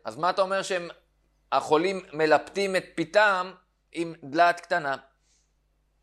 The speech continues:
מתרצת הגמרא, יש הבדל, איזה דלת אתה מדבר? לא קשיא. ה-, הברייתא שאומרת שהדלויים טובים לחולה, מדובר בדלויים רכים, רקיחי.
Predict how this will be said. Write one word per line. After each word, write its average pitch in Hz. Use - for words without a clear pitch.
מתרצת 185
הגמרא, 165
יש 160
הבדל, 175
איזה 160
דלת 175
אתה 180
מדבר? 180
לא 147
קשיא. 190
ה-, 151
הברייתא 170
שאומרת 147
שהדלויים 151
טובים 156
לחולה, 143
מדובר 131
בדלויים 135
רכים, 156
רקיחי. 147